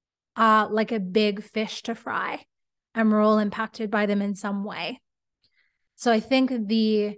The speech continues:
angle that I want to try and take is instead of tearing other people down for doing something differently, for using filters or not using filters, I'm gonna sit with these questions myself.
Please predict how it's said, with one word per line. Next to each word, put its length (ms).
angle 520
that 160
I 320
want 240
to 60
try 240
and 180
take 420
is 160
instead 400
of 300
tearing 440
other 180
people 340
down 680
for 120
doing 420
something 360
differently, 580
for 180
using 520
filters 380
or 100
not 240
using 360
filters, 640
I'm 260
gonna 180
sit 260
with 140
these 240
questions 580
myself. 1000